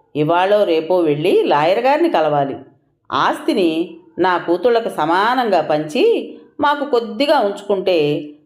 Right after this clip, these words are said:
మా చరమ జీవితం నిశ్చింతగా గడిచిపోతుంది. నా ఆలోచనల్లో నేనుండగానే, "ఏమిటి దీర్ఘంగా ఆలోచిస్తున్నారు? చంటాడొస్తాడు, వాడితో ఏ మాట్లాడాలా?" అనే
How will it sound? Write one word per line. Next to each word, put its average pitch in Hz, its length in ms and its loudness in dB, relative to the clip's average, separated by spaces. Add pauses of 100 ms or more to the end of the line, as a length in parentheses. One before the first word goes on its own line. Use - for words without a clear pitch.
(120)
మా 160 320 -2
చరమ 156 200 2
జీవితం 175 600 0
నిశ్చింతగా 156 640 0
గడిచిపోతుంది. 143 800 -2 (680)
నా 165 140 -2
ఆలోచనల్లో 151 840 2
నేనుండగానే, 165 1080 0 (300)
"ఏమిటి 254 760 0 (240)
దీర్ఘంగా 180 600 0
ఆలోచిస్తున్నారు? 247 1080 0 (600)
చంటాడొస్తాడు, 175 800 0
వాడితో 247 480 2
ఏ 180 260 2
మాట్లాడాలా?" 208 800 2
అనే 196 480 0